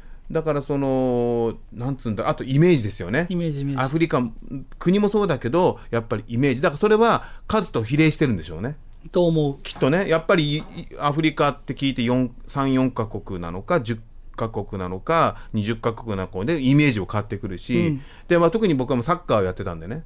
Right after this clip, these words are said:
Speaker 2: うん。
Speaker 1: さらにもうちょっとイメージも湧いてたりとか
Speaker 2: なるほど。
Speaker 1: してくるんですけども、まあ、何が言いたいかというと、やっぱり知らないってことで語っちゃうと、まあ、全然違うこと言ってたり。
Speaker 2: ああ、多分ね、知らなくて語る人は、それだろう、知ったかぶりやんか。
Speaker 1: うん。
Speaker 2: それとは違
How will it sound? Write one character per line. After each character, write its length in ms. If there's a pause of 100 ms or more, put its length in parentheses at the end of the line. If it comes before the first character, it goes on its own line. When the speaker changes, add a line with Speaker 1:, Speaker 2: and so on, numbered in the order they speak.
(140)
Speaker 2:
う 40
ん。 240
Speaker 1:
さ 160
ら 80
に 80
も 120
う 20
ち 80
ょ 40
っ 20
と 80
イ 40
メ 120
ー 20
ジ 80
も 280
湧 120
い 40
て 80
た 120
り 60
と 100
か 220
Speaker 2:
な 120
る 60
ほ 80
ど。 160
Speaker 1:
し 80
て 80
く 80
る 80
ん 20
で 80
す 80
け 80
ど 80
も、 100
ま 160
あ、 140
何 160
が 40
言 80
い 20
た 60
い 40
か 80
と 100
い 40
う 40
と、 60
や 80
っ 20
ぱ 100
り 40
知 240
ら 140
な 140
い 40
っ 40
て 180
こ 140
と 120
で 220
語 220
っ 100
ち 120
ゃ 60
う 80
と、 380 (520)
ま 120
あ、 20
全 220
然 100
違 200
う 100
こ 100
と 80
言 40
っ 40
て 80
た 140
り。 240
Speaker 2:
あ 320
あ、 60 (260)
多 100
分 140
ね、 100
知 220
ら 100
な 160
く 100
て 420 (220)
語 280
る 100
人 240
は、 320 (380)
そ 80
れ 40
だ 120
ろ 80
う、 80
知 120
っ 40
た 160
か 100
ぶ 80
り 120
や 120
ん 80
か。 180 (360)
Speaker 1:
う 40
ん。 440
Speaker 2:
そ 260
れ 80
と 80
は 80
違 140